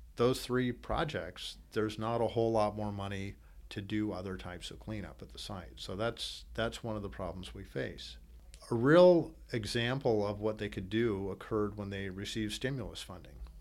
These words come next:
back in, uh, two thousand nine.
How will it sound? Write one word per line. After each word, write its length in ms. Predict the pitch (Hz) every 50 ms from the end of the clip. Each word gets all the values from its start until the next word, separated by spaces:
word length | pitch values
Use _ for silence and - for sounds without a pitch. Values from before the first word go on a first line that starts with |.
| - -
back 340 | - 95 95 95 95 92 -
in, 360 | 104 95 95 92 92 95 92 - - - - - - - - - - - -
uh, 160 | 101 98 95 95
two 160 | - - 113
thousand 440 | 107 - 107 101 98 98 - 110 107
nine. 300 | 120 131 131 110 92 87